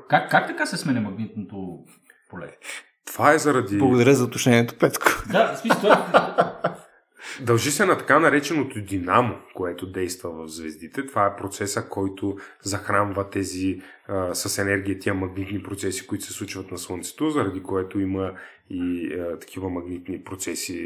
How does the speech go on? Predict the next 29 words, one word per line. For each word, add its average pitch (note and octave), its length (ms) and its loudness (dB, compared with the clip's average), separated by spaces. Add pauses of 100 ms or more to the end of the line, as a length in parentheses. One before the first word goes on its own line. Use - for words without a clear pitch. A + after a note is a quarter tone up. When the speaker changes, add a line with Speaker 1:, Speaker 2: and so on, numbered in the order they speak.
(140)
Speaker 2:
и E2 240 -10
магнитни F2 500 -10
полета E2+ 400 -6
там. F2 280 -6 (420)
И G2+ 440 -2 (380)
поради G2 320 -2
този C#3 240 4
ефект C#3 240 0
наблюдаваме, A#2+ 580 2
нали, A#2+ 280 2
на G#2+ 100 0
всяка - 300 2
такава A#2+ 320 4
звезда, G#2 440 2
която G#2+ 460 2 (220)
проявява A2 380 6
някакви A2 280 0
форми A2 380 -2
на G2 80 -2
магнитна F#2+ 460 -6
активност, D3+ 600 -8 (260)
именно C3 320 -2
такъв C3 280 -6
период A#2 320 2
на G#2+ 100 -2
сменяне G#2+ 420 -2
на F#2+ 160 -4
полюсите, F2+ 480 -8
нали, F#2+ 300 -2